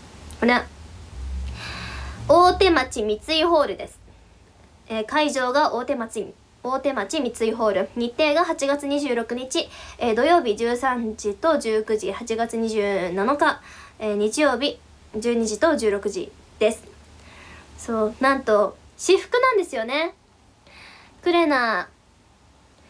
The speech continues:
クレナの、クレナっていうか、みんな、リリーのね、私服が、こんな感じですね。すごいですよね、クレナ。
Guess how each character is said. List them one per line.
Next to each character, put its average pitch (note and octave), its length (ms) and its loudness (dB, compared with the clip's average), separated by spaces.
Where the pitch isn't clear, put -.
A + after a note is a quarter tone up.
ク D#4 100 -4
レ C#4+ 120 2
ナ C4+ 140 0
の、 D4 400 0
ク - 80 2
レ C4+ 100 4
ナ A3+ 80 2
っ G#3 40 -2
て G3+ 80 -2
い - 20 -6
う - 20 -12
か、 G3 80 0
み C4+ 140 2
ん C#4+ 60 4
な、 C#4 220 0
リ C#4+ 160 2
リ A#3+ 140 -2
ー G3+ 40 -4
の - 80 -8
ね、 G#3+ 240 -4
私 A3+ 240 -4
服 G#3+ 280 0
が、 G#3+ 280 2
こ A3 140 0
ん G#3+ 100 4
な A3 140 2
感 G#3+ 240 2
じ G#3+ 60 2
で G#3 100 4
す - 140 -10
ね。 - 360 -4
す G#3+ 160 0
ご A#3+ 180 4
い - 60 2
で - 60 -2
す - 100 -8
よ - 60 -8
ね、 E3+ 260 -8
ク F#3+ 120 -6
レ C#3+ 120 -4
ナ。 - 220 -8